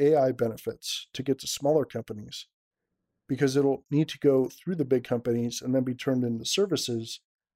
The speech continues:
that the smaller companies can use. It'll be a while before A I is just considered part of every business. But it's already starting to some degree through companies like Google, Amazon, and Salesforce creating services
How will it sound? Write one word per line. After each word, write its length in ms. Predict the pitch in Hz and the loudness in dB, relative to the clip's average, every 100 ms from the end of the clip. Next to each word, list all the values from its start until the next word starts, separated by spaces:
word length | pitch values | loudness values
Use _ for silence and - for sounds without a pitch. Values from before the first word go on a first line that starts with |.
| - | -6
that 120 | 131 | -6
the 80 | 120 | -6
smaller 380 | - 139 135 120 | 0 2 4 2
companies 460 | 127 120 117 113 | -2 -2 -4 -6
can 180 | - 101 | -10 -4
use. 440 | 123 131 - - - _ _ _ _ _ _ _ _ _ _ | 0 0 -4 -14 -18 _ _ _ _ _ _ _ _ _ _
It'll 100 | 135 | -4
be 120 | 131 | 2
a 80 | 165 | 2
while 320 | 139 135 135 | 4 4 4
before 440 | 120 120 - 123 127 | 2 -2 0 0 2
A 140 | 127 | 2
I 200 | 123 123 | 4 4
is 140 | 120 117 | 0 -2
just 220 | 117 - | -8 -6
considered 640 | 127 123 - 120 120 120 | -4 -4 -4 -4 -6 -8
part 240 | - 135 139 | 0 2 2
of 140 | 123 | 2
every 220 | 113 110 | 0 -2
business. 640 | 104 127 120 113 - - - _ _ _ _ _ _ _ _ _ _ - | -2 0 0 -6 -12 -12 -12 _ _ _ _ _ _ _ _ _ _ 0
But 120 | 131 | 0
it's 180 | 127 - | 2 2
already 220 | 175 143 | 2 2
starting 400 | - 143 131 123 | 2 2 2 0
to 60 | 120 | -2
some 240 | 156 139 | 0 2
degree 320 | 123 120 117 | 0 -2 -2
through 220 | - 127 | -2 -8
companies 420 | - 123 120 120 117 | -4 -4 -2 -4 -4
like 160 | 113 | -6
Google, 440 | - 135 131 123 120 | 0 2 2 2 0
Amazon, 440 | 120 117 113 117 | -2 -2 -2 -2
and 100 | 110 | -4
Salesforce 720 | - 160 151 - 117 113 - | 2 4 4 0 0 0 -2
creating 320 | - 135 120 117 | -2 0 0 0
services 760 | - 175 151 - 120 113 - | 2 2 0 -4 -6 -8 -12